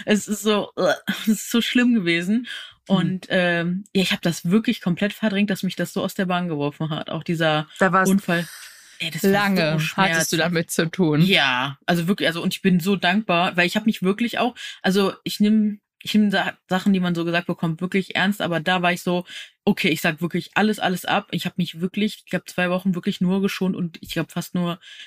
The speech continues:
Speaker 1: gelegen, damit das, äh, gerade wachs-, also fa-, wieder zusammenwachsen kann, weil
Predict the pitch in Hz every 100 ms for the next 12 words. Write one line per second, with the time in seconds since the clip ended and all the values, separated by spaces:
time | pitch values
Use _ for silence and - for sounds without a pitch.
0 | _ 180 180 202 196 175 180 202 208 196
1 | - - 175 165 165 165 185 202 202 196
2 | 202 - 180 170 170 - 185 180 170 165
3 | - 208 214 147 - 156 - 170 170 160
4 | 156